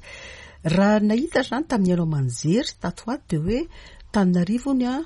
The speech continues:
anisan'ny maloto indrindra. Tao fahatelo izay raha tsy diso a,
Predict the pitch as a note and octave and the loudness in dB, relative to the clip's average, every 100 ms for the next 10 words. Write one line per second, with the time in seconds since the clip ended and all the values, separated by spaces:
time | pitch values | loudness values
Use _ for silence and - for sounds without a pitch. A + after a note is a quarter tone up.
0 | - - - - - E3 E3+ - F3 E3+ | -10 -20 -20 -14 -2 0 2 -2 -2 0
1 | E3 E3 E3 D#3+ F3 - G3+ E3+ C3 D#3 | 0 2 4 4 2 2 4 4 4 4
2 | A#3 C4+ - - - F3 - F3+ - C#4+ | 4 4 -2 -8 -6 -4 -2 -4 -2 -4
3 | F4 A#3 - A3 A#3+ - G#3+ A#3+ | -2 -2 -2 -4 -4 -6 -4 -4